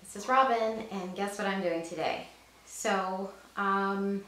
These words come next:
if you follow me on Instagram, you know exactly what I'm going to reveal today. Um, and I'm so, so, so excited, um, to share this with you guys. So it's not an unboxing because I did get it, did I get it on Tuesday?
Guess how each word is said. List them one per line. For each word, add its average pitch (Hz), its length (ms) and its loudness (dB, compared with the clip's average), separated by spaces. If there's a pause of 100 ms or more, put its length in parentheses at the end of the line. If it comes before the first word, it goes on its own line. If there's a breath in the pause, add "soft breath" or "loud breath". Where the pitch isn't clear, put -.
(960 loud breath)
if 190 60 -8
you 202 60 -6
follow 247 280 6
me 262 120 4
on 262 80 0
Instagram, 185 600 0
you 180 140 -4
know 165 60 -4
exactly 170 680 -2 (240)
what 165 160 -6
I'm 160 220 -6
going 151 260 -6
to 156 200 -12
reveal 240 420 6
today. 180 480 0 (1000 loud breath)
Um, 220 380 4 (140)
and 208 100 -2
I'm 202 140 -2
so, 220 340 4
so, 196 180 -2
so 175 220 -2
excited, 160 480 -2 (220)
um, 180 460 -4 (500)
to 196 80 -8
share 180 280 -2
this 185 140 -6
with 180 140 -12
you 175 80 -8
guys. 165 340 0
So 180 320 2
it's - 160 -14
not 254 160 4
an 233 80 2
unboxing 196 560 0
because 190 260 -8
I 190 200 -2
did 190 200 -4
get 180 160 2
it, 175 280 2 (640)
did 175 100 -12
I - 40 -10
get 165 120 -4
it 160 100 -8
on 185 220 -6
Tuesday? 170 680 -2